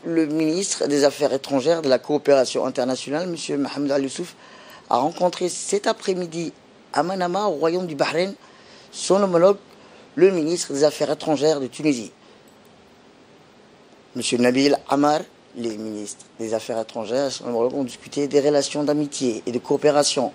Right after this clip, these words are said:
entre les deux pays, ainsi que les voies et moyens de les raffermir davantage.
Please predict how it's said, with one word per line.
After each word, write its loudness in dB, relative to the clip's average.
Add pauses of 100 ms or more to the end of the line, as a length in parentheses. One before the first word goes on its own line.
entre -6
les 0
deux 0
pays, -2 (220)
ainsi -6
que -6
les 0
voies 2
et -2
moyens 2
de -4
les -4
raffermir 0
davantage. 2